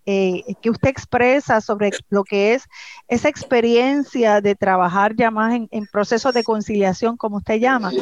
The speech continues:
Tomaba decisiones que lo hacía más pensando en como si fuera un cliente que un consultor, aunque técnicamente usted sabía que en derecho iba a estar correcto, parece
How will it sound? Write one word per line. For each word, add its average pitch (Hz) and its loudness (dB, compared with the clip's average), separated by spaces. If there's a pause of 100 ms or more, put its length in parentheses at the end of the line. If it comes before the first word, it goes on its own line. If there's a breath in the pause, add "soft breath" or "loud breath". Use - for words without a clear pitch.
(100)
Tomaba 285 2
decisiones 302 2 (840 loud breath)
que 262 4
lo 269 6
hacía 320 4
más 339 0
pensando 277 0
en 330 0
como 247 0
si 240 -2
fuera 294 2
un 339 0
cliente 285 0 (280 loud breath)
que 240 4
un 277 0
consultor, 262 2 (360 loud breath)
aunque 254 4
técnicamente 330 0
usted 269 0
sabía 285 2
que 269 -2
en 254 0
derecho 247 2 (120)
iba 240 0
a 240 4
estar 269 0
correcto, 311 2 (340 loud breath)
parece 247 4